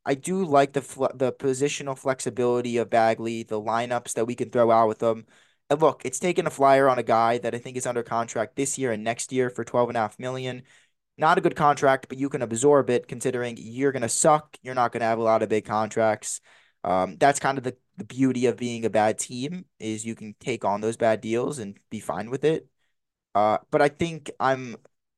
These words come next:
I'm very excited, and I wouldn't be surprised if Bagley comes in here and, and he lights it up to begin, you know, his Wizards career. We've seen it a lot. I mean, when Gafford came in here, he was just the exact thing we needed.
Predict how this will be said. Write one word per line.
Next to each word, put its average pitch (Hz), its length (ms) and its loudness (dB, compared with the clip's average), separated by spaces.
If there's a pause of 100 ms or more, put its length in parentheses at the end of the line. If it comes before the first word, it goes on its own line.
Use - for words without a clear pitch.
(160)
I'm 135 140 0
very 165 180 2
excited, 147 640 0 (240)
and 147 100 0
I 170 40 8
wouldn't 214 260 4
be 226 80 -4
surprised 165 420 0
if 139 80 -6
Bagley 156 300 4
comes 135 220 -10
in 143 100 -6
here 139 240 0
and, 123 140 -8 (280)
and - 100 -6
he 165 200 -6
lights 135 400 2
it 127 60 4
up 143 320 4
to 156 120 -8
begin, 123 580 0
you 110 120 -12
know, 113 160 2
his 117 120 -4
Wizards 127 300 2
career. 123 240 0
We've 127 160 -6
seen 165 160 -12
it 160 100 -4
a 127 60 0
lot. 120 440 4 (520)
I - 40 -10
mean, 143 120 -4
when 143 100 -6
Gafford 151 360 2
came 143 180 -10
in 139 100 -8
here, 139 300 2
he 139 260 -8
was 127 160 -2
just - 180 -4
the 127 120 -6
exact 117 480 0
thing 123 140 -6
we 113 120 -8
needed. 147 520 0